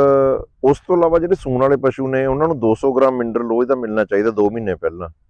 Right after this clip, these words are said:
ਸੂਣ ਤੋਂ ਬਾਅਦ ਵੀ ਜਿੰਨੀ ਦੇਰ ਤੱਕ ਪਸ਼ੂ ਗੱਭਣ ਨਹੀਂ ਹੁੰਦਾ ਉਦੋਂ ਵੀ ਮਿਨਰਲ ਜਿਹੜਾ ਹੈਗਾ ਦੋ ਸੌ ਗ੍ਰਾਮ ਰੋਜ਼ ਦਾ ਮਿਲਣਾ ਚਾਹੀਦਾ ਹੈ, ਜੇ ਦੁੱਧ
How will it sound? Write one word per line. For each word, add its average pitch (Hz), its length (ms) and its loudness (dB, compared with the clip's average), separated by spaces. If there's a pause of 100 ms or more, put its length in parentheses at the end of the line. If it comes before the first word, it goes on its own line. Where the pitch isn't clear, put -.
(640)
ਸੂਣ 151 360 0
ਤੋਂ 180 140 4
ਬਾਅਦ 165 180 6
ਵੀ 180 100 4
ਜਿੰਨੀ 151 240 0
ਦੇਰ 147 100 -2
ਤੱਕ 151 140 -2
ਪਸ਼ੂ 135 260 -4
ਗੱਭਣ 127 300 2
ਨਹੀਂ 151 140 -2
ਹੁੰਦਾ 139 200 -2
ਉਦੋਂ 139 260 0
ਵੀ 135 60 -6
ਮਿਨਰਲ 123 300 0
ਜਿਹੜਾ 127 200 0
ਹੈਗਾ 120 360 -2 (680)
ਦੋ 123 200 4
ਸੌ 139 200 2
ਗ੍ਰਾਮ 127 220 2
ਰੋਜ਼ 123 220 2
ਦਾ 147 80 4
ਮਿਲਣਾ 110 340 0
ਚਾਹੀਦਾ 110 320 -4
ਹੈ, 147 60 0
ਜੇ 143 140 -6
ਦੁੱਧ 120 280 -4